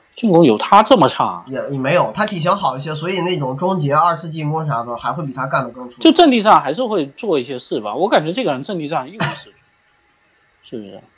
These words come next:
Speaker 2: 就是这种类型的进攻球员，你没有任何投射技术，然后也不会主攻的话，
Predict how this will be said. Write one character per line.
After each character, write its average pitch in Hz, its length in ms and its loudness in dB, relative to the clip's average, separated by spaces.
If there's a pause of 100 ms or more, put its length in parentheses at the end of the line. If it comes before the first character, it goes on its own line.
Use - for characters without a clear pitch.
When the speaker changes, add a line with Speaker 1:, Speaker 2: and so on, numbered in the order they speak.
(1200)
Speaker 2:
就 330 200 -2
是 233 80 0
这 277 200 0
种 156 160 -2
类 180 120 0
型 147 200 -2
的 170 120 0
进 160 200 -2
攻 156 140 -2
球 139 180 -6
员， 123 160 -2
你 143 60 0
没 143 120 2
有 226 140 2
任 214 180 0
何 160 120 -2
投 143 220 -6
射 160 160 -4
技 151 200 -4
术， 120 260 -12
然 117 120 -8
后 170 140 -2
也 143 140 -4
不 131 120 -8
会 196 120 -4
主 127 160 -10
攻 143 160 -4
的 151 80 -2
话， 110 300 -6